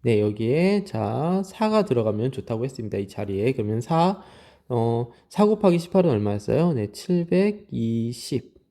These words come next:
칠백이십이었고, 자, 사 곱하기 십팔은 칠십인데 여기는, 자, 우리 이게 사십이기 때문에 십의 자리예요. 그래서 우리는 여기 뭐가 들어가요? 네, 맞습니다. 음, 여기에는 십팔 곱하기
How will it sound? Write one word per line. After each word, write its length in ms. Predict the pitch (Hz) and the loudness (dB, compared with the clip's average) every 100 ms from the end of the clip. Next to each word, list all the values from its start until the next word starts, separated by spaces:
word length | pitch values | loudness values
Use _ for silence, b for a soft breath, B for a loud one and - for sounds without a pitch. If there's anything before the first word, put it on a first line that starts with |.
| _ _ | _ _
칠백이십이었고, 1400 | - 175 165 117 107 120 113 104 - 113 107 147 214 247 B B B B | -2 0 2 0 -2 -2 -2 -2 -4 -2 4 6 6 4 B B B B
자, 160 | - 123 | -4 0
사 160 | 196 | 2
곱하기 300 | 226 226 202 | 2 4 2
십팔은 300 | 185 - 185 | 2 2 2
칠십인데 580 | 185 208 147 117 120 151 | 2 -2 -2 0 0 4
여기는, 640 | 113 107 120 165 208 220 220 | 4 2 0 2 2 0 -2
자, 180 | 113 | 0
우리 280 | 104 104 107 | 0 0 -2
이게 180 | 104 120 | -2 -4
사십이기 580 | - 202 208 175 139 - | -2 -6 -2 0 0 -2
때문에 380 | 113 110 156 160 | -2 0 -2 -2
십의 320 | - 196 185 | 0 2 2
자리예요. 460 | 101 98 85 101 _ b b b - | -2 -6 -10 -14 _ b b b -4
그래서 240 | 123 117 | -2 0
우리는 320 | 110 113 113 | 0 0 2
여기 220 | 104 107 107 | 2 2 0
뭐가 260 | 101 113 | 0 0
들어가요? 640 | 113 104 101 151 208 214 - | 0 -2 0 2 0 -4 -6
네, 260 | 107 101 98 | -2 -2 -4
맞습니다. 760 | 101 - 113 107 95 92 95 _ b b b b _ _ - 117 | -8 -8 -8 -8 -8 -12 -14 _ b b b b _ _ -14 -8
음, 420 | 113 156 185 185 | -6 -4 -4 -4
여기에는 580 | 98 104 104 104 170 220 | -4 -2 -2 0 0 0
십팔 840 | 214 - 185 _ 160 147 175 202 | -4 -8 -10 _ -4 0 2 0
곱하기 840 | 208 - 113 107 113 160 202 233 | -4 -8 -4 -4 -2 0 0 -2